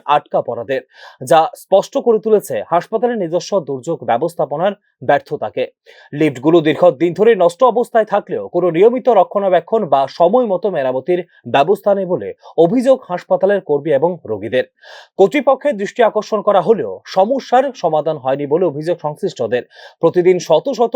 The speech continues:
মানুষ যে লিফট ব্যবহার করেন, তার নিরাপত্তাকে কর্তৃপক্ষ কেন তুচ্ছ বিষয় ধরে নিয়েছে, প্রশ্ন উঠেছে তা নিয়ে। ঘটনার পরেও হাসপাতাল কর্তৃপক্ষের কোনো তাৎক্ষণিক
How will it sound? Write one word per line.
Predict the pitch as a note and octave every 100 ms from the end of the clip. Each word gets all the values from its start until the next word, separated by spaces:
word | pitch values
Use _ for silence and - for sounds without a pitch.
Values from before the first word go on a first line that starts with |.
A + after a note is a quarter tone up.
| A3
মানুষ | G3 A#3+ - C3+
যে | C#3+ C3
লিফট | C#3+ - B2
ব্যবহার | B2 B2+ C#3
করেন, | C3+ F#3+ G2+ F2 _ _ -
তার | F3 B2
নিরাপত্তাকে | A#2+ C#3+ D#3+ - E3 G#3+ G3+ E3
কর্তৃপক্ষ | E3+ C4+ A#3 A#3 A#3+ A3+
কেন | G#3+ A#3 -
তুচ্ছ | G#3+ - G3 F#3+
বিষয় | F#3+ F3
ধরে | D3 F3+
নিয়েছে, | F#3+ G3 - G2+ - - -
প্রশ্ন | D#3 - D3+
উঠেছে | E3+ E3 G#3+ C#3
তা | G#2+
নিয়ে। | G#2+ A#2 - - - - - D3
ঘটনার | D#3 F#3 F3 E3+
পরেও | F#3+ B2 F2+ D#3+
হাসপাতাল | E3+ F3+ F#3 -
কর্তৃপক্ষের | F#3 C4 A#3 A3+ B3+ -
কোনো | G3 G#3 - _ _ _ _ _ _ -
তাৎক্ষণিক | D#3+ E3+ C4 C#4